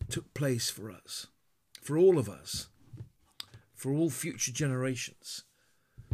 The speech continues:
through those stripes that were put upon Jesus, Isaiah fifty-three verse five and one two,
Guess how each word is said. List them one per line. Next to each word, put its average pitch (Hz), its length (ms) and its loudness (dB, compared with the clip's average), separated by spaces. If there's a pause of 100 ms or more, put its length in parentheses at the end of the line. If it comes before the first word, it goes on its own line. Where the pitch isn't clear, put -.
(440)
through 123 200 -2
those 113 180 0
stripes - 400 -2
that - 100 -18
were 123 60 -14
put 123 220 -6
upon 117 300 2
Jesus, 107 380 -2
Isaiah 107 380 -2
fifty-three 113 460 -8
verse 107 220 -6
five 101 400 -10
and 107 140 -8
one 110 240 -8
two, 113 360 -8